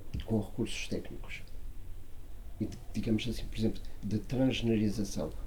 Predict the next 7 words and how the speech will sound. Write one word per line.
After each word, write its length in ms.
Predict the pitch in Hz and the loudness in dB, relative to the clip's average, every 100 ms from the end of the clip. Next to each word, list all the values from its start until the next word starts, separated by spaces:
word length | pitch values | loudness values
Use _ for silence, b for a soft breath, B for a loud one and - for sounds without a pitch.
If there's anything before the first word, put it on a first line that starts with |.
| - - | -2 2
ou 120 | 101 | 2
transexualização, 1300 | - 120 117 - 107 - - 101 98 101 - 127 143 B B B B - | 2 2 2 2 2 2 2 2 2 0 0 0 0 B B B B 0
isto 340 | 120 - 127 | 2 2 2
exprime-se 840 | 107 - - - 156 107 - - - - - | 2 4 2 8 8 8 4 0 -2 -2 2
em 160 | 107 | 4
termos 380 | 107 139 120 101 | 4 4 4 4
de 340 | 113 107 107 | 2 2 4